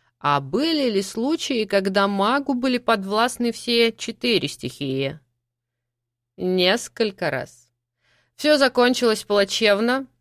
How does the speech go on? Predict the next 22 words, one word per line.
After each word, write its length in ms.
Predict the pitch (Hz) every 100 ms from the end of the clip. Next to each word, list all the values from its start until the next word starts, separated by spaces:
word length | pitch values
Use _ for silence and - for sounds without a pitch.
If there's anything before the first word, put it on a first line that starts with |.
| _
они 360 | - 196 196 214
погибли. 720 | 208 185 156 160 151 156 160 - _ _ _
А 260 | - 226 226
почему 380 | 226 - 311 311
ты 140 | 254
спрашиваешь?" 840 | 202 - 196 170 - 202 226 254 - _ _ _ _ _ _ _ _ _ _ _ _ _
Иннокентий 580 | 175 175 170 196 185 185
не 140 | 180
ответил, 640 | 180 180 196 240 247 233 - _ _
лишь 320 | 190 196 196
молча 440 | 208 220 240 233 214
ткнул 380 | - 214 220 196
пальцем 600 | - 226 226 - 208 196
на 80 |
мою 400 | 202 208 202 190
бутыль, 520 | 143 139 143 - 262 240
где 320 | 170 185 196
переплелись 720 | 190 185 185 190 190 233 240
четыре 580 | - 196 196 254 254 233
разноцветных 840 | 208 196 190 185 185 233 220 202 175
дымных 460 | 160 190 185 185
силуэта. 800 | - - 170 160 127 110 - 131